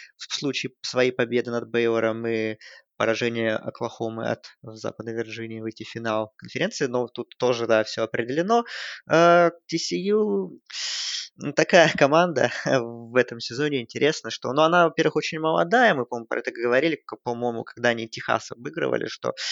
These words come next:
там и Даггер, молодой квотербек, и вокруг него тоже много фрешманов, софморов, то есть, в принципе, это команда на будущее. И, в принципе, сезон для Ти Си Ю такой, э, хоро-, я бы оценил его всё-таки с, с положительной больше стороны, хотя,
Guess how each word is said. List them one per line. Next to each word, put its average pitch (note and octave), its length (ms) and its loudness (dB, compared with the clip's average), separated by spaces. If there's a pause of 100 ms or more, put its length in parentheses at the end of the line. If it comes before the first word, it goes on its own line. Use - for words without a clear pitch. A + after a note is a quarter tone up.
(380)
там A2+ 440 0
и A2+ 260 0
Даггер, F3 460 4
молодой E3 340 2
квотербек, C#3 640 0
и B2 120 2
вокруг A#2 560 0
него C3+ 260 -2
тоже C#3+ 320 0
много B2 240 0
фрешманов, C3 560 2
софморов, C3 500 0
то - 80 -4
есть, A#2+ 120 -6
в - 20 -20
принципе, B2+ 360 -4
это A#2+ 140 -6
команда C#3 440 0
на B2 120 2
будущее. D3+ 580 -4 (280)
И, - 60 -6
в - 20 -20
принципе, F#2+ 260 2
сезон D#3 360 2
для D3+ 100 2
Ти C#3+ 140 -6
Си - 240 -4
Ю D#3+ 140 2
такой, C#3 480 2 (580)
э, B2 360 8 (200)
хоро-, D3+ 280 6
я C#3+ 220 6
бы D3 140 6
оценил D3+ 640 2
его C#3 100 6
всё-таки C3+ 400 -2
с, - 80 -10 (160)
с - 120 -14
положительной C3+ 600 0
больше G#2+ 280 -2
стороны, D#3 520 -2
хотя, D3+ 440 4